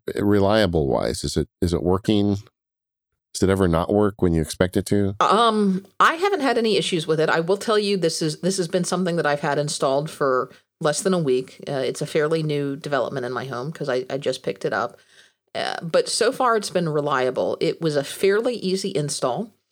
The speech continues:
Speaker 2: But I'll tell you that I have a lot of experience lately, um, installing locks and installing, um,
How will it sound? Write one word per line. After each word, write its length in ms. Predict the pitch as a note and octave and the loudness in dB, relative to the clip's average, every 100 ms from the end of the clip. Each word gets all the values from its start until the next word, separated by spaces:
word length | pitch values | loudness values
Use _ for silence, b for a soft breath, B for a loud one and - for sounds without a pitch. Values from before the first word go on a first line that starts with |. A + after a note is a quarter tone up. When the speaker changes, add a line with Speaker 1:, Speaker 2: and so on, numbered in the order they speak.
| b _ _ | b _ _
Speaker 2:
But 100 | D3+ | 0
I'll 100 | D3 | 0
tell 160 | D3 F3 | 0 0
you 140 | E3 | 0
that 80 | D3 | 2
I 40 | C#3+ | 2
have 100 | D3+ | 0
a 40 | |
lot 240 | C#3+ C#3 | 0 0
of 60 | D3+ | 0
experience 640 | D#3 - - E3 D3+ - | -2 -4 -2 -2 -4 -4
lately, 440 | D3 - C#3 C#3 C3 - | -4 -2 -2 -2 -6 -6
um, 340 | C#3+ C3+ C3+ - | -4 -4 -6 -6
installing 520 | D3+ - D3 C3+ C3+ | -6 -4 -2 -2 -2
locks 400 | C3+ C3 C3+ - | 0 0 -2 -4
and 140 | C#3 | -4
installing, 680 | C3 C3 C#3 C3 C3 B2 B2+ | -4 -4 -2 -2 -2 -4 -6
um, 320 | B2+ B2 C3 | -6 -8 -10